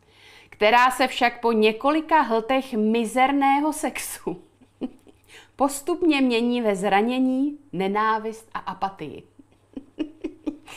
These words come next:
Eh, mizerného sexu, no tak nevím, jestli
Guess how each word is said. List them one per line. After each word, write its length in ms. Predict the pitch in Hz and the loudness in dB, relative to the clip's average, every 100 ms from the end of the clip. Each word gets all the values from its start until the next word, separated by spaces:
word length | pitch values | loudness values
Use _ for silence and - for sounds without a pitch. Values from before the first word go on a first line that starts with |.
| - - - | -20 -20 -6
Eh, 280 | 170 185 185 | 0 2 2
mizerného 640 | 208 220 277 294 277 285 | 2 2 2 4 4 4
sexu, 400 | 285 285 - 196 | 0 -2 -2 -2
no 80 | 202 | 0
tak 180 | 226 240 | -2 -2
nevím, 320 | 226 240 240 | -2 0 -2
jestli 380 | 233 - 240 | -4 -4 -6